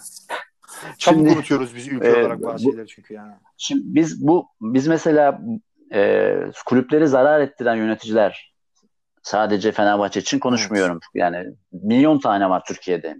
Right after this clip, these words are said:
Speaker 2: Milyon tane var. Şimdi bunlar bu borçları yapıp gittikten sonra onlardan hesap soramıyoruz. Bu zararı onlardan tahsil edemiyoruz.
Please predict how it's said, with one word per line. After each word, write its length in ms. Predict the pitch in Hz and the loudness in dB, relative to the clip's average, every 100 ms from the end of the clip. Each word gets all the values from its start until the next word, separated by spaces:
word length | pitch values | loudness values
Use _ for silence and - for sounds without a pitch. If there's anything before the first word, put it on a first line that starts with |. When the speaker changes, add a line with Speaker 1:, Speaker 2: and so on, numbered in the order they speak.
| - | -6
Speaker 2:
Milyon 440 | 104 117 123 127 | -2 2 2 2
tane 280 | 113 92 87 | 0 -2 -2
var. 100 | 87 | -6
Şimdi 280 | - 120 123 | -6 -6 -2
bunlar 420 | 131 139 139 - _ _ _ | 0 2 0 -4 _ _ _
bu 180 | 110 120 | -2 0
borçları 400 | 127 131 - 131 | 2 0 -2 0
yapıp 300 | 127 127 135 | 0 -2 -8
gittikten 440 | 120 - - 131 151 | -16 -18 -6 -2 0
sonra 400 | 139 110 90 - | 0 0 0 -4
onlardan 440 | - 113 127 127 147 | -6 -2 0 2 0
hesap 300 | 127 143 - | 0 -4 -2
soramıyoruz. 640 | 139 147 143 113 98 - _ _ _ - | 0 2 2 0 -2 -6 _ _ _ -6
Bu 100 | 117 | 0
zararı 400 | 131 120 113 110 | 2 2 2 2
onlardan 500 | 107 104 101 101 90 | 2 0 0 -2 -2
tahsil 340 | 95 90 98 | -4 -4 -2
edemiyoruz. 680 | 92 92 87 87 135 - | -2 -2 -6 -8 -8 -10